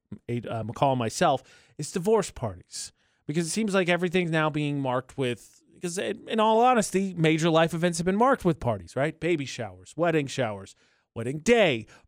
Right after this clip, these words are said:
birthdays, graduations. They're all significant life events, but they all have the des-, the designation of being an accomplishment, something achieved, something new, something exciting, a big decision, which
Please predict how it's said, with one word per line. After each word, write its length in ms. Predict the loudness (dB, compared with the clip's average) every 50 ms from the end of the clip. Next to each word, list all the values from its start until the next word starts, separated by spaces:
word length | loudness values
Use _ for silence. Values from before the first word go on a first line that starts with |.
| _ 4
birthdays, 560 | 4 6 6 4 2 0 0 0 -2 -6 -6
graduations. 840 | -2 0 2 2 2 0 -2 0 2 2 2 0 -2 -4 -6 -4 -2
They're 100 | 0 2 2
all 80 | 2
significant 600 | 0 0 -2 0 2 2 0 2 0 -2 0 2
life 200 | 4 4 4 2
events, 380 | 2 2 2 4 4 2 2 0
but 160 | 0 2 2
they 100 | 4 4
all 200 | 4 4 4 4
have 280 | 4 4 2 2 2 0
the 320 | 0 0 0 0 -2 -4 -6 -14 _ _ _ _ _ _ _ _ _ _ _ _ _ _ _ _ _ _ _ _ _ _ _ _ _ _ _ _ _ _ _ _ -8 2
des-, 320 | 4 6 6 6 2 -2 -4 0
the 180 | 2 2 2 4
designation 640 | 4 4 4 4 2 0 2 2 2 2 2 0
of 80 | 0 0
being 260 | 0 0 0 -2 -2 -4
an 120 | -4 -4
accomplishment, 720 | -4 -4 -4 0 0 0 0 0 -4 -4 -4 -6 -8 -6
something 320 | -6 -8 -8 -8 -8 -8 -8
achieved, 600 | -6 -4 -2 0 0 0 2 0 0 -2 -4 -8
something 600 | -4 -4 -4 -4 -2 -4 -4 -4 -4 -6 -6 -4
new, 280 | -4 -2 0 0 0 0
something 360 | 0 -2 -4 -4 -4 -6 -8
exciting, 600 | -8 -8 -8 -4 -2 0 2 2 2 2 0 -2
a 100 | -2 -4
big 360 | -4 -2 0 0 0 0 -2
decision, 540 | -4 -4 -2 0 0 0 2 2 0 0 0 -4 -10 -18 -20 -20 -20 _ 2
which 680 | 4 6 6 6 4 4 2 0 0 0 -2 -4